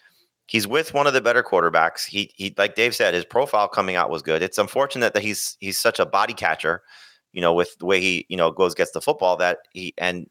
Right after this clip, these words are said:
it's just not working for him. At least it didn't in his rookie campaign, but he can have a,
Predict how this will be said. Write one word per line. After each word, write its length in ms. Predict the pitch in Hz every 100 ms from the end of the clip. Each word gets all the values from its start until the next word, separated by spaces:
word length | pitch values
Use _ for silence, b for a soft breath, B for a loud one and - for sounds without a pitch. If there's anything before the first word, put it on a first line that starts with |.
| _
it's 200 | - 87
just 160 | - -
not 160 | 85 78
working 300 | 117 - 135
for 140 | 82
him. 80 | 82
At 60 |
least 140 | 95 87
it 100 | 78
didn't 160 | 90
in 40 | 82
his 80 | 76
rookie 220 | 107 147
campaign, 480 | - 76 78 76 78 B B B B B -
but 100 | -
he 40 | 127
can 200 | 127 117
have 260 | 120 185
a, 180 | 320 180